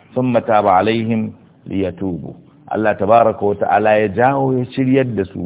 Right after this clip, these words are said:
wanda Allah tabaraka wa ta'ala har ya fahimtar da shi ya tuba. To, an mai babban al-, an so shi ne,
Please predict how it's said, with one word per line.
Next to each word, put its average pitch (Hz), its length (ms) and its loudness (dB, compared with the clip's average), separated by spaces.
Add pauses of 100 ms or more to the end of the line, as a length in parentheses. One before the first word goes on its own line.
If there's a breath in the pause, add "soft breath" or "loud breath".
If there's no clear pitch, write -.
wanda 151 460 2
Allah 120 340 2
tabaraka 113 560 0
wa 104 120 0
ta'ala 107 440 0
har 107 180 -4
ya 117 200 0
fahimtar 113 500 0
da 95 120 -2
shi 98 260 -4
ya 87 60 -2
tuba. 87 600 0 (480 loud breath)
To, - 160 -2
an 123 220 2
mai 131 100 6
babban 98 520 0 (200)
al-, 90 300 -2
an 120 280 4
so 127 160 6
shi 98 200 -2
ne, 78 220 -8